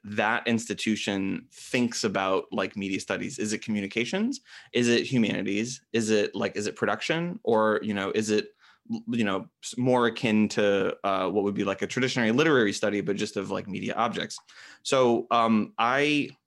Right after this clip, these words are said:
was, uh, sort of, like, coming of age, um, uh, academically speaking, during a time when, like, T V specifically was starting to be taken seriously. Um, and as I lear-, I mean,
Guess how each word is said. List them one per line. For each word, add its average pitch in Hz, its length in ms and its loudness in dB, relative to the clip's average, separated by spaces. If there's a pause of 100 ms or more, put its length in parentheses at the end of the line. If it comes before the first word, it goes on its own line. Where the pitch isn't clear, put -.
(280)
was, 113 720 2
uh, 101 240 0
sort 110 160 -2
of, 107 80 0
like, 101 140 2
coming 127 200 2
of 107 80 2
age, 104 540 0
um, 92 500 -2 (580)
uh, 104 140 0
academically 117 480 0
speaking, 98 480 -2
during 101 220 0
a 92 40 -2
time 98 460 -2
when, 95 460 0
like, 92 200 -2 (120)
T 147 140 4
V 135 120 4
specifically 107 680 0
was 95 340 0
starting 104 240 0
to 95 60 -4
be 92 80 -2
taken 92 320 -4
seriously. - 600 -4 (520)
Um, 107 280 2
and 107 440 4
as 117 160 2
I 117 100 4
lear-, 113 180 2
I - 60 0
mean, 110 340 2